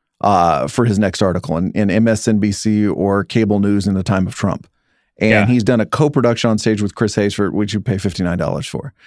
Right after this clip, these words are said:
Speaker 1: And can I,
Speaker 2: Mm-hmm.
Speaker 1: can I be old man Curtis here for just a second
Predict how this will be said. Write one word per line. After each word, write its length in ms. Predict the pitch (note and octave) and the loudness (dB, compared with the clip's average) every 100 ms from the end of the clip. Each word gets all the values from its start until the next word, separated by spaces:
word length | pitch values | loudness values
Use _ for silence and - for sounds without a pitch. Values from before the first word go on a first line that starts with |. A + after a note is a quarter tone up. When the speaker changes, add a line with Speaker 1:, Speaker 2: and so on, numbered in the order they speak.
| - - | -20 -2
Speaker 1:
And 140 | C3+ | 0
can 100 | F3+ G3 | 2 2
I, 100 | B3 | 2
Speaker 2:
Mm-hmm. 100 | D3+ | 2
Speaker 1:
can 140 | F3 | 2
I 80 | G#3 | 4
be 180 | A3 G3+ | 4 4
old 160 | F#3+ | 4
man 200 | F3+ F3 | 2 2
Curtis 280 | F3 E3+ E3+ | 2 2 2
here 200 | E3+ E3+ | 2 0
for 140 | E3+ D#3 | 0 -2
just 200 | D3+ D3+ | 0 0
a 60 | |
second 400 | D#3 D3+ D#3 E3 | 0 0 0 -4